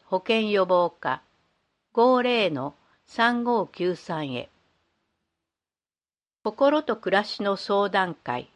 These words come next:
予約制。二月二十一日土曜、午後二時から三時四十五分。保健所。心の病や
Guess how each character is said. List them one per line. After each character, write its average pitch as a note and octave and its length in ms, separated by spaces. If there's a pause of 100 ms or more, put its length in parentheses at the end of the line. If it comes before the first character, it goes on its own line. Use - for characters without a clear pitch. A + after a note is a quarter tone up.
(180)
予 D#3+ 120
約 F#3 260
制。 D#3+ 380 (1000)
二 G#3 120
月 C#4+ 320
二 D4 180
十 F#3 240
一 F3 240
日 F3+ 320
土 E3+ 160
曜、 E3 320 (180)
午 C#4 140
後 G#3 100
二 G#3 160
時 G#3 140
か C#3 160
ら C3+ 100
三 A3 300
時 D3 120
四 F3+ 220
十 C3+ 300
五 D3 160
分。 - 240 (680)
保 F#3 100
健 G3 360
所。 D#3 180 (840)
心 C4 400
の B3 160
病 F#3 480
や D#3 200